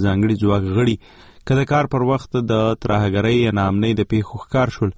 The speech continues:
نو بچیو ته وایي پولیسو کې نوکري ورکول کیږي. دا خبره دوراني په پېښور کې د پولیسو د لوړپوړو افسرانو په غونډه کې وکړه. تفصیل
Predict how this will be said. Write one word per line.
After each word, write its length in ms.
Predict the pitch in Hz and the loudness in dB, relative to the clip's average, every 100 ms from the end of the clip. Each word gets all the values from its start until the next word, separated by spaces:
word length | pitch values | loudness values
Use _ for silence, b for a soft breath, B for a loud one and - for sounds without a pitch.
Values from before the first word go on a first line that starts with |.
| b b b b - | b b b b -2
نو 140 | 123 123 | 0 0
بچیو 300 | 120 143 135 117 | 2 0 0 0
ته 100 | 110 | 0
وایي 280 | 113 120 120 - _ | 2 0 -2 -6 _
پولیسو 440 | 120 113 117 113 - | 0 0 0 -2 0
کې 220 | 113 107 | 0 0
نوکري 320 | 98 101 98 98 | 0 0 2 0
ورکول 340 | - 101 92 | 0 0 0
کیږي. 440 | 101 95 95 b b b b b - - 123 | 0 0 -2 b b b b b -8 0 0
دا 60 | 131 | 0
خبره 320 | 135 135 139 139 - - 117 107 | -2 2 2 2 0 -8 -6 0
دوراني 400 | 117 117 117 139 - | 2 2 2 0 -2
په 60 | 107 | -2
پېښور 420 | 113 - 113 120 117 | -4 -2 0 0 0
کې 260 | 123 123 117 | 2 2 0
د 100 | 101 - | -2 0
پولیسو 400 | 107 110 - 113 107 | 0 0 0 2 2
د 120 | 101 | 2
لوړپوړو 480 | 95 95 95 113 107 | 2 0 0 0 0
افسرانو 500 | 98 - 98 101 101 101 | -2 -2 -2 0 0 0
په 100 | 107 98 101 - 101 | 0 2 0 -2 0
غونډه 260 | 110 95 90 | 0 0 -2
کې 80 | 92 | -2
وکړه. 240 | 95 104 95 b b b b - | -2 -2 -4 b b b b -4
تفصیل 420 | 120 - 131 127 | -2 0 0 0